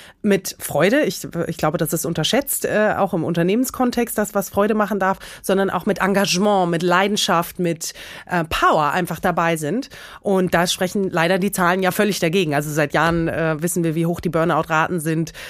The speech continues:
Ähm, erst recht unter Menschen, die, äh, einer Minderheit angehören. Das fängt ja bei Frauen an und dann wollen wir gar nicht weiter, also natürlich wollen wir, ich mach die Klaviatur im Buch ja auch auf, aber umso mehr man zu einer Minderheit gehört, umso mehr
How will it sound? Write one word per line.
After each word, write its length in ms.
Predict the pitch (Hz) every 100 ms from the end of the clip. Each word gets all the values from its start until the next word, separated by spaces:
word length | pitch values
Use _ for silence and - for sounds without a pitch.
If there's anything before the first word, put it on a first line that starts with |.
| - -
Ähm, 400 | 170 160 156 160 180
erst 260 | 175 -
recht 320 | 165 185 -
unter 540 | - 180 180 170 160 -
Menschen, 400 | 170 170 - 175
die, 260 | 160 170 165
äh, 120 | 165
einer 420 | 165 156 165 160
Minderheit 460 | 170 269 302 165 -
angehören. 480 | 170 165 160 175 185
Das 140 | 160
fängt 220 | - 170
ja 60 | 160
bei 120 | 156
Frauen 340 | - 156 175
an 220 | 156 190 220
und 160 | 175
dann 120 | 160
wollen 160 | 165 165
wir 60 | 170
gar 160 | 160
nicht 300 | 190 - - -
weiter, 380 | 180 175 180 196
also 180 | 143 139
natürlich 360 | 147 156 196 165
wollen 180 | 165
wir, 100 | 196
ich 140 | 170 - 151
mach 180 | 165 147
die 140 | 165
Klaviatur 500 | - 147 156 - 165
im 100 | 147
Buch 180 | 147 -
ja 120 | 131
auch 160 | 160 -
auf, 180 | 170 - - -
aber 200 | - 165
umso 220 | 175 165 180
mehr 180 | 190
man 160 | 202 180
zu 120 | 196
einer 100 | 180
Minderheit 420 | 185 208 185 180
gehört, 300 | 185 180 180
umso 280 | 180 175 170 - - -
mehr 520 | 180 196 220 208 196